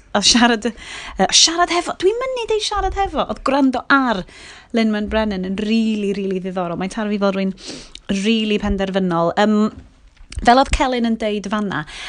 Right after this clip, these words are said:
yy, un o'r storis nath hi ddeud oedd sut oedd hi wedi, yy, hi a'i brawd hi wedi cychwyn y busnes, yym, technoleg, yym, animeiddio, a nathon nhw yn y diwedd gwerthu Lucasfilm,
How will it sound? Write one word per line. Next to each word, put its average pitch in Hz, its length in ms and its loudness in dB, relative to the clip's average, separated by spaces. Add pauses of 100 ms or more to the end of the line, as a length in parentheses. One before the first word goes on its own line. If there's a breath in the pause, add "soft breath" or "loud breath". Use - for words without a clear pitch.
(140 loud breath)
yy, 190 180 2 (120)
un 247 140 4
o'r - 80 0
storis 220 540 -2 (100)
nath 226 220 -4
hi 214 140 -2
ddeud 180 280 0
oedd 185 140 0
sut 202 260 0
oedd - 80 -8
hi 214 160 -4
wedi, 202 260 -2 (460 loud breath)
yy, 175 200 0 (120)
hi 233 120 2
a'i 226 80 -2
brawd 226 240 0
hi 196 80 -2
wedi 180 160 -6
cychwyn 196 680 -2
y 208 120 -8
busnes, 185 640 -2 (520 loud breath)
yym, 180 240 0 (220)
technoleg, 185 840 -2 (160)
yym, 180 360 -2 (120)
animeiddio, 190 640 0
a - 240 -6
nathon 180 260 -4
nhw 175 180 -4
yn 185 100 -2
y - 80 -8
diwedd 175 240 -2
gwerthu 180 360 -2
Lucasfilm, 180 720 -4